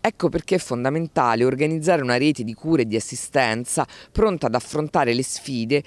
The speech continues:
che le demenze in generale e l'Alzheimer in particolare pongono al Servizio Sanitario Nazionale e alla società.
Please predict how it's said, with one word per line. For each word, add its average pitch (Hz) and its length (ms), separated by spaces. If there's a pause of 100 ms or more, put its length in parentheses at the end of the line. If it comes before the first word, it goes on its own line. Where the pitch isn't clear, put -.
(140)
che 170 100
le 160 100
demenze 180 460
in 135 80
generale 131 540
e - 20
l'Alzheimer 120 520
in 107 140
particolare 165 600
pongono 151 440
al 120 100
Servizio 135 420
Sanitario 113 400
Nazionale 107 560
e 95 40
alla 95 160
società. 110 520